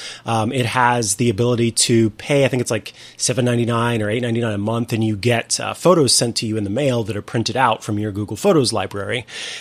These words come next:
And, uh, Amazon Photos, some of the ability that you can tie in with a, uh, with the, the cameras or the Echo devices that you have. So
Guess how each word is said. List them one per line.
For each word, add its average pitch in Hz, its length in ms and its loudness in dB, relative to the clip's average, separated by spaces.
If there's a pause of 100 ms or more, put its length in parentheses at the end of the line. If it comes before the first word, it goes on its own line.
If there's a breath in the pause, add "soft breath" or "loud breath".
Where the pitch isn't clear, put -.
(140 loud breath)
And, 135 720 4
uh, 120 320 0 (100)
Amazon 156 420 4
Photos, 104 420 -4
some 127 180 2
of 117 140 -2
the 120 400 0 (240 loud breath)
ability 127 420 2
that 120 220 0
you 123 80 -2
can 117 160 0
tie 127 320 2
in 120 280 0
with 110 360 -4
a, 110 400 -2 (240 loud breath)
uh, 107 420 -6
with 113 280 -10
the, 107 200 -6 (140)
the 107 180 -6 (240)
cameras 131 480 4
or 110 120 -2
the 104 340 -6
Echo 123 260 0
devices 107 480 -2
that - 160 -8
you 113 60 -6
have. 101 360 -8
So 127 360 2